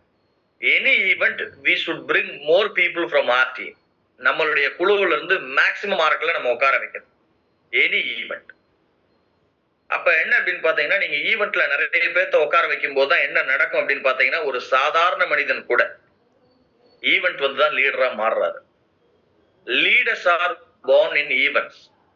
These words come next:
லீடர்ஸ் எங்க உருவாகுறாங்க அப்படின்னா, ஈவென்ட்ஸ்ல.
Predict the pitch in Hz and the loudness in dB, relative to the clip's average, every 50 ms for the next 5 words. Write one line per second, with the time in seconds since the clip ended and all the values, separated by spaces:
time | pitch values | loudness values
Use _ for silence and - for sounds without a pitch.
0 | _ _ _ _ _ _ _ _ _ _ _ _ _ - - 127 156 196 214 208 | _ _ _ _ _ _ _ _ _ _ _ _ _ -12 -2 0 2 2 2 2
1 | 196 - - 147 151 151 190 175 156 160 165 160 156 156 151 151 147 143 131 127 | 0 0 0 -2 0 0 0 0 2 4 4 4 4 2 2 0 0 0 -2 -2
2 | 131 170 190 175 143 135 135 160 175 170 151 143 - - 107 90 - | 0 0 2 0 0 0 0 -2 -2 -2 -2 -4 -6 -8 -10 -10 -10